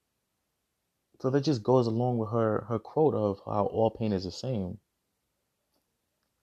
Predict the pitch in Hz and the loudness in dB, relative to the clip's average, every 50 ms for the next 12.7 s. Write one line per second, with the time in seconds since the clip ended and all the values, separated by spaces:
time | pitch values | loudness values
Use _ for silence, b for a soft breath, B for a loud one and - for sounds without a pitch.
0 | _ _ _ _ _ _ _ _ _ _ _ _ _ _ _ _ _ _ _ - | _ _ _ _ _ _ _ _ _ _ _ _ _ _ _ _ _ _ _ -8
1 | 117 120 123 131 123 - - 120 107 - - 127 120 123 120 120 117 117 120 143 | -6 -4 -2 -2 -2 -2 -2 -2 -2 -2 -4 -4 -4 -2 -2 -2 -2 -2 0 2
2 | 180 202 180 131 117 110 107 107 - - 151 131 113 110 104 - - 107 104 101 | 2 4 4 4 4 2 2 -2 -4 -4 -4 0 0 0 0 0 0 2 2 2
3 | - - - _ _ _ _ _ _ _ _ _ _ _ _ _ _ _ _ _ | 0 -4 -12 _ _ _ _ _ _ _ _ _ _ _ _ _ _ _ _ _
4 | _ _ _ _ _ _ _ _ _ _ _ _ _ _ _ _ _ _ _ _ | _ _ _ _ _ _ _ _ _ _ _ _ _ _ _ _ _ _ _ _
5 | _ _ _ _ _ _ _ _ _ _ _ _ _ _ _ - - 156 190 208 | _ _ _ _ _ _ _ _ _ _ _ _ _ _ _ -6 -2 0 2 2
6 | - - - 120 123 123 110 101 92 90 107 123 117 92 90 92 92 92 90 92 | 2 0 0 0 0 2 2 2 2 4 4 4 4 4 2 0 0 0 0 -2
7 | 92 92 - _ _ _ _ _ _ _ _ _ _ _ _ _ _ _ _ _ | -4 -6 -10 _ _ _ _ _ _ _ _ _ _ _ _ _ _ _ _ _
8 | _ _ _ _ _ _ _ _ _ - - - _ _ _ _ _ _ _ _ | _ _ _ _ _ _ _ _ _ -20 -20 -20 _ _ _ _ _ _ _ _
9 | _ _ _ _ _ _ _ _ _ _ _ - 107 110 113 113 117 117 113 110 | _ _ _ _ _ _ _ _ _ _ _ -4 -2 0 0 0 0 0 0 0
10 | 110 107 104 98 101 - _ _ _ _ _ _ - 113 117 117 117 110 92 107 | 0 0 -2 -2 -6 -10 _ _ _ _ _ _ -6 -4 -2 0 0 2 2 0
11 | 117 113 107 - - 107 - - 92 92 113 120 113 - - 95 95 95 92 92 | 0 0 -2 -4 -6 -12 -10 -8 -6 -4 -4 -4 -4 -4 -4 -2 0 2 2 4
12 | 101 107 104 101 92 92 92 98 110 107 90 - - | 4 2 2 0 -2 -4 -2 0 0 0 0 0 -6